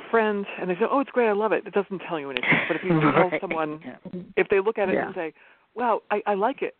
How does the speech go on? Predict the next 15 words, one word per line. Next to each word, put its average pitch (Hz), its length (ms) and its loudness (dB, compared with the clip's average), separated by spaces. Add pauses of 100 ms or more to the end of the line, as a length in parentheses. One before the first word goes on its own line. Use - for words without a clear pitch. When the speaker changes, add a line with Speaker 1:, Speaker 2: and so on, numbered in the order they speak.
Speaker 1:
but 196 200 -4
I 196 60 0
don't 233 140 -2
understand 202 440 -8
this. 160 200 -2 (220)
That, 165 180 -2
that, 190 140 2
that 190 140 4
wasn't 180 180 -8
clear 170 200 -4
Speaker 2:
Yeah. - 120 -10
Speaker 1:
to - 20 -10
me." 127 240 -12 (300)
Or, 165 300 2 (200)
"This 214 140 0